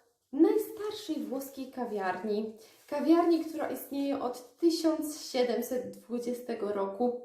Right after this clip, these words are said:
bez przerwy aż po dziś dzień. Także myślę, że to jest, e, fajna ciekawostka. Jeśli ciekawi Was, gdzie jest ta kawiarnia, no to koniecznie musicie przeczytać to,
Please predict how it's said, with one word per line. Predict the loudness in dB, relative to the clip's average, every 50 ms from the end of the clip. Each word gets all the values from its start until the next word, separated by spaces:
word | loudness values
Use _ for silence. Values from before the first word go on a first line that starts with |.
| -12 -10 -4
bez | -2 -2 -2 -2 -4
przerwy | -10 -6 -2 0 0 0 2 0 -2 0 0 -2
aż | -4 -6 -8
po | -4 -4 -2 -2
dziś | -2 -2 -4 -6
dzień. | -4 -4 -2 0 0 0 -2 -4 -8 -12 -14 -6
Także | -4 -4 -2 0 0 0
myślę, | 0 0 0 0 0
że | 0 -2
to | -2 -2
jest, | 0 0 -2 -4 -6 -8 -6
e, | -4 0 0 0 2 2 2 2 2 2
fajna | 2 2 2 4 2 2
ciekawostka. | 0 -2 -2 0 -2 0 0 -2 -4 -4 -2 0 2 2 2 -2 -6 -14 -18 -16 _ -8
Jeśli | -6 -6 -6 -8 -8 -4
ciekawi | -4 -2 0 0 0 0 0 -2
Was, | -4 -4 -4 -6
gdzie | -8 0 2 2 4 4 2 0
jest | 0 -2
ta | -4 -4
kawiarnia, | -2 -2 0 0 2 2 2 2 2 0 0 0 0 0 0 0 -2 -4 -8 -14 -20 -20 -20 -20 _ _ _ _ _ _
no | 4 4 4 6 4
to | 4 2 2 2 2 0 0
koniecznie | 0 2 2 2 0 0 -2 -2
musicie | -4 -4 -6 -8 -8 -8 -8
przeczytać | -8 -10 -10 -8 -8 -6 -4 -4 -4 -4 -6 -8 -10 -2
to, | 0 4 4 4 4